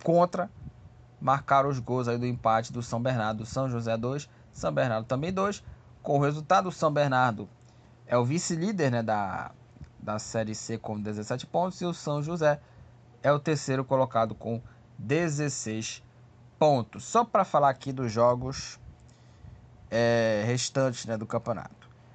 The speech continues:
Nessa segunda-feira, no dia da gravação desse episódio, vai ter aqui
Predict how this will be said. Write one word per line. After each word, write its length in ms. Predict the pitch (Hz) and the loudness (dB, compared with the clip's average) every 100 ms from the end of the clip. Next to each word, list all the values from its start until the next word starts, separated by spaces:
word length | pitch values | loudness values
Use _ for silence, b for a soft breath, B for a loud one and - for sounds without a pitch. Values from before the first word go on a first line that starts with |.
| b b | b b
Nessa 640 | 120 147 190 254 285 - 190 | -4 2 4 6 4 4 0
segunda-feira, 840 | - 135 120 113 104 - 117 110 | 0 -2 0 0 0 -2 -2 -2
no 120 | 101 | -4
dia 220 | 98 107 | -4 -4
da 100 | 117 | -2
gravação 380 | 98 98 95 98 | -2 -4 -4 -8
desse 160 | 101 - | -10 -10
episódio, 480 | 95 - 110 110 - - b b b b b b - - | -12 -4 -2 -2 -6 -20 b b b b b b -20 0
vai 200 | 123 123 | 2 4
ter 160 | 143 | 4
aqui 340 | 139 - 104 | 2 2 -6